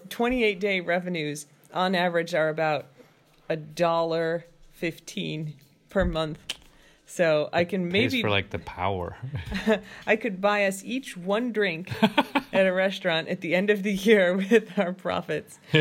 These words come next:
Speaker 1: Um, and the Audible trial, uh, the Audible stuff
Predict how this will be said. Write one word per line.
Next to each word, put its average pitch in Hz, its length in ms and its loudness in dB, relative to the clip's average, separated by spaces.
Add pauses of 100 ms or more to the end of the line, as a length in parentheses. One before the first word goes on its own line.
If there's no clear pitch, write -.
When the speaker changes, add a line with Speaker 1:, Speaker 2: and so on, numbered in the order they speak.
(160)
Speaker 1:
Um, 160 680 0 (320)
and 320 120 4
the 370 80 4
Audible 320 320 4
trial, 190 480 0 (160)
uh, 131 120 0 (120)
the 220 140 2
Audible 277 320 4
stuff 160 400 -2